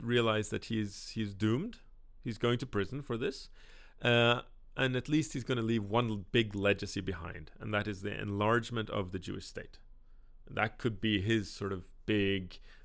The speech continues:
uh, trophy. But the counterweight, of course, is that the U S is gonna react negatively, the E U is gonna react negatively, and the Palestinians, who knows how they're gonna react? Are they gonna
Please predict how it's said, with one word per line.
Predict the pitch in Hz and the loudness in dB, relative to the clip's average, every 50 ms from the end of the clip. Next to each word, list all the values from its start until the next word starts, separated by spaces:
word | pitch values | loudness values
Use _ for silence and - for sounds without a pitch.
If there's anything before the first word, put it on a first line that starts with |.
| - - | -14 -10
uh, | - 104 104 101 101 98 98 - - | -6 -4 -4 -2 -4 -4 -6 -8 -8
trophy. | - - 101 92 - - - - - - - - - - - - - - - - - - - - - - - - - - - - - - - - - - - - | -4 -2 -2 -2 -2 -6 -12 -16 -18 -20 -20 -20 -20 -20 -20 -20 -20 -20 -20 -20 -20 -20 -20 -20 -20 -20 -20 -20 -20 -20 -20 -20 -20 -20 -20 -20 -20 -20 -14 -2
But | 117 117 131 - | 2 4 4 4
the | - 135 | 2 0
counterweight, | - - - 170 220 254 226 220 185 151 135 123 120 | -2 0 2 4 4 4 4 4 2 4 4 2 2
of | - - | -2 -6
course, | - - 127 123 123 123 123 - - | -4 -2 0 2 2 0 -2 -4 -4
is | - 123 123 123 123 120 113 - - | -2 0 0 0 0 -2 -4 -6 -2
that | - 117 110 110 - - - - - - - - - - - - - - - | -2 -2 -2 -2 -4 -8 -16 -20 -20 -20 -20 -20 -20 -20 -20 -20 -16 -14 -10
the | 107 98 | -6 -4
U | 90 90 95 98 113 | -2 0 2 4 4
S | 147 180 - | 4 4 2
is | 180 135 | -2 -6
gonna | - - 151 151 | -4 -2 -2 0
react | 147 143 147 143 - | 0 0 0 0 -2
negatively, | 139 135 131 135 - - 202 226 226 - - - - - | -4 -6 -4 -6 -8 -10 -10 -12 -14 -16 -20 -20 -16 -12
the | - 104 120 143 135 | -8 -6 -4 -2 0
E | 113 104 110 | 0 2 2
U | 123 143 175 | 4 4 2
is | 185 170 | 2 0
gonna | - 170 156 160 151 | -2 -4 -2 -2 -2
react | 147 147 147 143 - | -2 0 -2 -2 -2
negatively, | - 135 131 135 135 143 143 147 - - - - - - - - | -4 -6 -6 -4 -6 -6 -8 -8 -10 -10 -12 -16 -20 -20 -14 -8
and | - 110 | -4 -2
the | 113 110 | -2 0
Palestinians, | - 123 120 123 123 - - 147 147 143 147 147 143 - - - - - - | 0 2 2 2 0 0 -2 -2 -2 -2 -2 -2 -4 -6 -8 -10 -12 -14 -6
who | 107 127 131 | -2 0 2
knows | 120 117 107 98 | 2 2 2 0
how | - 104 | -2 -4
they're | 98 92 92 | -4 -4 -6
gonna | 87 - 95 92 | -6 -8 -8 -8
react? | 90 87 - - - - - - - | -10 -10 -12 -14 -16 -18 -18 -14 -10
Are | 98 | -8
they | 98 | -6
gonna | 95 92 92 98 | -6 -6 -6 -8